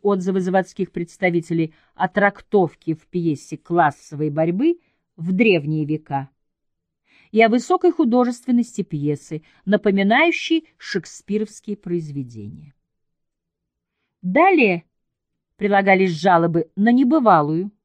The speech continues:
ещё до тех пор в советской литературе травлю,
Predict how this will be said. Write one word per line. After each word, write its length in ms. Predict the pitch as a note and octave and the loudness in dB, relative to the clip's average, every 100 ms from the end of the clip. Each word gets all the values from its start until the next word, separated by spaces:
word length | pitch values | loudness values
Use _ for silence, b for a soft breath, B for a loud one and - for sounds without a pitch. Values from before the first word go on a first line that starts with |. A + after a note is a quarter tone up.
| _ | _
ещё 420 | G3+ - A3 G#3 | -12 -6 -4 -2
до 200 | G3 G#3 | 2 2
тех 320 | G#3+ G#3+ G3 | 2 -2 -4
пор 220 | _ G3+ F#3+ | _ -6 -6
в 60 | |
советской 500 | - G3 F#3 F3+ - | -6 -4 -2 -6 -8
литературе 640 | F3+ F#3 - E3+ E3 E3 D#3+ | -6 -6 -4 -4 -2 -6 -6
травлю, 640 | D#3 G3+ A#3+ C#4 D4+ F4 | _ -2 0 0 -2 -6